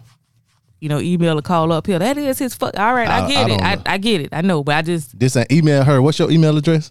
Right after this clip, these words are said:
Speaker 1: No, fuck that. <laughs>
Speaker 2: Don't email me that shit.
Speaker 1: No, I'm just saying. I just, I don't know, 'cause you, you know.
Speaker 2: Oh yeah, I know you don't. Yeah, I know you don't, but they will email.
Speaker 1: Right, and to be pissed off, it's just like, "Whoa, killer."
Speaker 2: Yep.
Speaker 1: Like,
Speaker 2: Mm-hmm.
Speaker 1: I just,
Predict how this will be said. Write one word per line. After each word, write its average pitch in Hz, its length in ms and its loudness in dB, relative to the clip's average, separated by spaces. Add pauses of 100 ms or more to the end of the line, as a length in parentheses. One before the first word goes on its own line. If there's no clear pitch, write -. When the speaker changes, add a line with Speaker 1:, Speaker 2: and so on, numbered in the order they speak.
Speaker 1:
No, 156 120 -4
fuck 175 240 -2
that. 165 180 -2 (160)
<laughs> - 20 -14
Speaker 2:
Don't 262 180 2
email 143 300 4
me 139 140 4
that 135 200 2
shit. 127 300 0 (120)
Speaker 1:
No, 254 120 2
I'm 339 80 -2
just 311 160 -2
saying. 277 220 0
I 196 100 -4
just, 208 240 -2
I 180 100 -2
don't 196 200 -2
know, 170 260 0 (140)
'cause 170 160 -2
you, 175 180 -4
you 185 140 -2
know. 170 120 2
Speaker 2:
Oh 226 40 4
yeah, 180 180 4
I 208 40 2
know 214 140 4
you 208 120 4
don't. 185 340 0
Yeah, 95 200 -2
I - 20 2
know 135 140 2
you 143 120 4
don't, 143 240 0
but 90 120 -4
they 110 100 2
will 120 320 2
email. 87 380 0 (180)
Speaker 1:
Right, 170 320 -2
and 151 120 -6
to 151 60 -6
be 196 160 0
pissed 214 320 -2
off, 202 220 0
it's 185 100 -6
just 202 160 -2
like, 185 180 -6
"Whoa, 233 340 -2
killer." 262 420 -6
Speaker 2:
Yep. - 20 -12
Speaker 1:
Like, 85 320 -2 (160)
Speaker 2:
Mm-hmm. 85 380 -4 (260)
Speaker 1:
I 170 260 -2
just, 175 420 -4